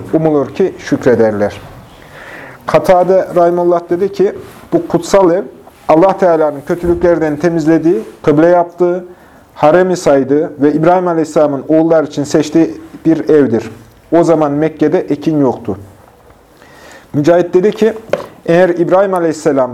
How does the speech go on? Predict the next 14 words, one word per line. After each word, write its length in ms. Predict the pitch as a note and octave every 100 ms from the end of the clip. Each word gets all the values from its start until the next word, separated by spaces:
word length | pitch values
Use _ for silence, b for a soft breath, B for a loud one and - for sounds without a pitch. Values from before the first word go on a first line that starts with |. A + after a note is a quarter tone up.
| A#2
bir 120 | F3+
kısmının 520 | F3+ F#3 - F3+ F#3
gönüllerini 600 | D3+ D#3+ E3 E3 D#3+ D#3+ B2+ D3
ona 160 | D#3 E3+
meylettir 800 | D3+ D#3 D#3 D#3+ D#3+ E3 C#3 D#3
demeyip 440 | F#3 E3 C3 -
de 160 | A2+ - B B B B
insanların 680 | D#3 D3 F3+ F3 F3+ G#3 G3
gönüllerini 480 | F3+ E3 D3+ D3 C#3
ona 220 | C#3 C#3
meylettir, 680 | C#3 C3 B2+ - B2 - - C#3+
onlara 340 | C#3 C#3 C#3
meylettir 540 | C3+ C#3 C#3+ C#3+ B2
deseydi, 540 | E3 E3+ D#3 C#3 F#3